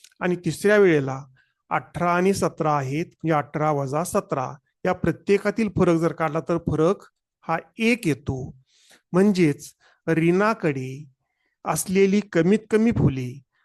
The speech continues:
लसावी वजा माळेतील फुले आणि उरलेली फुले यातील फरक, म्हणजे एकशे चव्वेचाळीस वजा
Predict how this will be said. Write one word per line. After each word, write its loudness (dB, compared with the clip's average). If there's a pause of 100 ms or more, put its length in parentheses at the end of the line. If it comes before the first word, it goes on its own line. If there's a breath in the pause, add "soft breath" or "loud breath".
(160)
लसावी 0
वजा -2 (720)
माळेतील 0 (360)
फुले 0
आणि 2
उरलेली 0
फुले -4
यातील -8 (140)
फरक, 0 (960 soft breath)
म्हणजे 2
एकशे -4
चव्वेचाळीस 0
वजा 0